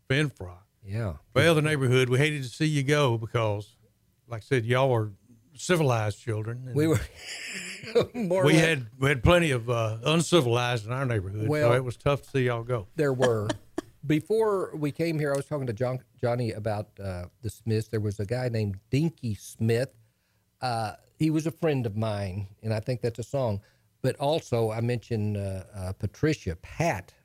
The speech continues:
Speaker 2: uh, Adams?
Speaker 1: Pat Adams.
Speaker 2: Tomboy, but just as sweet as she could be, as nice. And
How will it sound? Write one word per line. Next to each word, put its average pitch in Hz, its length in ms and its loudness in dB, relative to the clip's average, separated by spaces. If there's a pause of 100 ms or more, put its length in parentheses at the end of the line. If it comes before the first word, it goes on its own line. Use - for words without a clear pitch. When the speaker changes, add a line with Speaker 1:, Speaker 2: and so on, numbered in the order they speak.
(140)
Speaker 2:
uh, 90 340 -8 (840)
Adams? 220 380 -8 (140)
Speaker 1:
Pat 139 200 4
Adams. 117 380 -4 (400)
Speaker 2:
Tomboy, 180 1300 0 (500)
but 120 300 -2
just 143 400 -2
as 113 180 -2
sweet - 540 -4
as 127 100 -4
she - 220 -6
could 107 300 -6
be, 131 500 0
as 104 200 -4
nice. 120 460 -4
And 98 280 -4